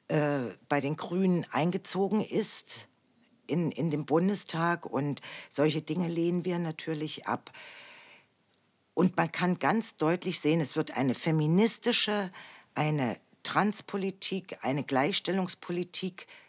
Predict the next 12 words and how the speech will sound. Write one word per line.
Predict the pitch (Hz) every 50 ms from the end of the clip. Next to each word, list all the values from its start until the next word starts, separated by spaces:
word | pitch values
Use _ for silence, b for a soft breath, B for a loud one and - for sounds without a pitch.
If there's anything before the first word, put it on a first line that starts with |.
| B B _
jetzt | - 104 151 185 196 202 - - - - -
gemacht. | 180 165 143 127 151 202 - - - - - -
Und | - 143 139
da | 143 139
muss | 160 170 175 -
man | 160 156 160
natürlich | 151 143 - 156 156 -
genau | - - 160 147 127 127 120
in | - - 160 160
diese | - 165 151 - 147
Schriften | - - - 190 185 - - 180 180 156
ein-, | 117 135 180 185 -